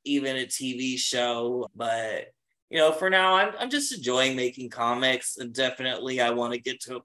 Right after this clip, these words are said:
point where I can make even more comics, 'cause there are a lot of other comics I wanna make right now.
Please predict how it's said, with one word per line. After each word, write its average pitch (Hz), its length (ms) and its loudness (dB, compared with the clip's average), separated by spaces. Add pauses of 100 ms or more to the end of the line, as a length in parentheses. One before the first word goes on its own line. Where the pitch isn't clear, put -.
point 123 260 -6
where 123 120 0
I 117 100 4
can 117 200 -10
make 117 360 -2 (460)
even 147 320 4
more 117 260 2
comics, 123 640 0
'cause 147 220 -2
there 202 180 6
are 240 160 8
a 180 100 6
lot 139 260 6
of 135 140 2 (120)
other 131 320 0 (100)
comics 127 480 0
I 123 100 0
wanna 123 300 0
make 113 320 -6
right 156 260 0
now. 175 520 2